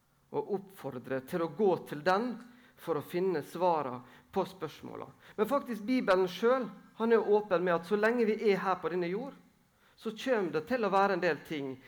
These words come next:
vi bare forstår stykkevis og delt. Men det må ikke ta fra oss, eh, lysten til å virkelig grave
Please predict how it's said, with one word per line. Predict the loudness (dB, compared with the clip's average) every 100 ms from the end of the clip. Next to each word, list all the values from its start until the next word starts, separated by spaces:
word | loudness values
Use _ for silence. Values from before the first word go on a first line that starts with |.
| -14
vi | -10
bare | -2 0 2 0
forstår | -6 -16 -12 -8 -6 -6 -10
stykkevis | -20 -20 -20 _ -14 -14 -10
og | -8
delt. | -8 -10 -20 -20 _ _ _ _ _ _ _ _ _ _ _
Men | -4 0 2 2 -2 -6 -18 _ -20 _
det | -16 0 2 4 2 2
må | 2 2 2
ikke | -2 -8 -12
ta | -4 -4
fra | -4 -4
oss, | -2 -2 -6 -10 -18 -20 _ _ _ _ _ -8
eh, | -4 -2 -2 -6 -10 -18 -8
lysten | -4 -4 -6 -16 -8 -6 -6 -16 _ _ _ _
til | -6 -4
å |
virkelig | -4 -8 -10 -10 -4
grave | -2 0 0 -2 -4 -8